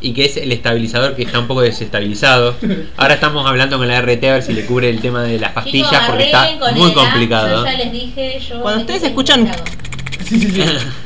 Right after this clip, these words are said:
Speaker 4: Es el estabilizador de Ana,
Speaker 2: Que trata de comunicarse
Speaker 4: que,
Speaker 2: en morse.
Speaker 4: claro, que nos habla, así que no se asusten.
Speaker 3: El
Speaker 1: Eh,
Speaker 3: estabilizador
Speaker 1: y bueno,
Speaker 3: que
Speaker 1: no
Speaker 3: está
Speaker 1: está
Speaker 3: tratando de
Speaker 1: pasando por,
Speaker 3: sobrevivir es del app,
Speaker 1: no está
Speaker 3: chicos.
Speaker 1: pasando por un buen momento.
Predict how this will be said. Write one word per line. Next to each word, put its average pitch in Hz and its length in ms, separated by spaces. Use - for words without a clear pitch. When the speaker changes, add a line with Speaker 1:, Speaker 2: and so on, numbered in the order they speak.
Speaker 4:
Es 226 160
el 262 120
estabilizador 190 840
de 240 120
Ana, 208 340
Speaker 2:
Que 196 80
trata 202 200
de 196 60
comunicarse 180 440
Speaker 4:
que, 220 80
Speaker 2:
en 196 80
morse. 185 180
Speaker 4:
claro, 170 320
que 175 140
nos 180 180
habla, 175 300
así 202 160
que 214 100
no 214 140
se 262 60
asusten. 120 500
Speaker 3:
El - 80
Speaker 1:
Eh, 110 60
Speaker 3:
estabilizador - 420
Speaker 1:
y 127 60
bueno, 131 160
Speaker 3:
que 139 60
Speaker 1:
no 170 80
Speaker 3:
está 262 160
Speaker 1:
está 247 40
Speaker 3:
tratando 165 380
de - 60
Speaker 1:
pasando - 20
por, 147 100
Speaker 3:
sobrevivir 214 300
es 220 100
del 190 160
app, 165 200
Speaker 1:
no 127 100
está 131 100
Speaker 3:
chicos. 147 140
Speaker 1:
pasando 120 380
por 104 100
un 98 80
buen 101 120
momento. 98 320